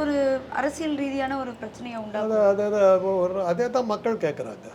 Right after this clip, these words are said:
Speaker 2: மத்த தலைவர்களா இருந்தா தானே போய் போலீஸ்ல சரண்டரா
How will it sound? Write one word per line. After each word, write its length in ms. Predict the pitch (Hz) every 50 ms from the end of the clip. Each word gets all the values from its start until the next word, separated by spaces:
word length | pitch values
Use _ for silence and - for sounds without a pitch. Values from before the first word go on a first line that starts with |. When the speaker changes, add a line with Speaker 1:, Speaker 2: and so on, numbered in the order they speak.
| - - - - - - - - - - - - - - -
Speaker 2:
மத்த 260 | 196 190 - 214 202 220
தலைவர்களா 480 | 220 214 233 240 220 208 190 185 165 143 131
இருந்தா 280 | 127 104 107 120 139 156 - - - - - - - - - - - - - - - - - - - - - 208
தானே 240 | 226 247 254 269 269 -
போய் 180 | 254 240 214 202
போலீஸ்ல 420 | 220 220 220 220 196 185 196 185 160 165
சரண்டரா 320 | 185 185 185 170 190